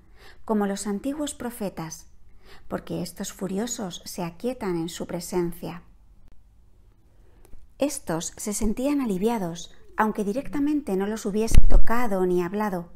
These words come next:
y se acercaron al albergue para darle las gracias. Jesús enseñó, exhortó con severas palabras y les dijo que fueran al bautismo de Juan. La gente de Betulia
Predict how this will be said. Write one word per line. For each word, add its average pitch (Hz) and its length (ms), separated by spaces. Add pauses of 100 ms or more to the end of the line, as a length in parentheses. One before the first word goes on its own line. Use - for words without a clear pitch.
(640)
y 220 100
se 214 120
acercaron 269 800
al 180 140
albergue 233 480
para 175 260
darle 190 380
las 180 220
gracias. 175 640 (1300)
Jesús 285 640
enseñó, 190 640 (420)
exhortó 208 580
con 247 180
severas 220 440
palabras 226 560 (380)
y 226 80
les 202 200
dijo 262 280
que 190 120
fueran 220 560
al 180 180
bautismo 175 600
de 185 80
Juan. 175 460 (1400)
La 214 180
gente 277 320
de 285 100
Betulia 185 600